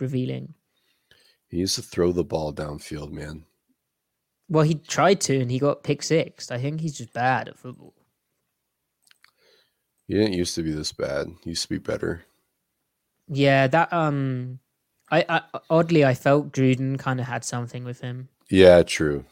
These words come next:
Speaker 2: true.
Speaker 1: It felt like there was something happening.
Speaker 2: He, Gruden might be a scoundrel, but he knows how to coach football.
Speaker 1: Yeah.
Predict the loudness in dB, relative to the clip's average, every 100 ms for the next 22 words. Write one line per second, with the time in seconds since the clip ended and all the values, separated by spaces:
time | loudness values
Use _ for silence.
0 | _ -14 -10 -8 -6 -4 0 0 0 0
1 | -2 -2 -4 -6 -6 -8 -8 -10 -16 -16
2 | -18 _ _ _ _ _ _ -12 -10 -4
3 | -2 -2 -4 -6 -8 -6 -6 -6 -8 -10
4 | -12 -12 -12 -12 -10 -10 -10 -10 -10 -12
5 | -14 -10 -10 -10 _ _ _ _ _ _
6 | _ _ -20 _ -4 0 0 -2 -4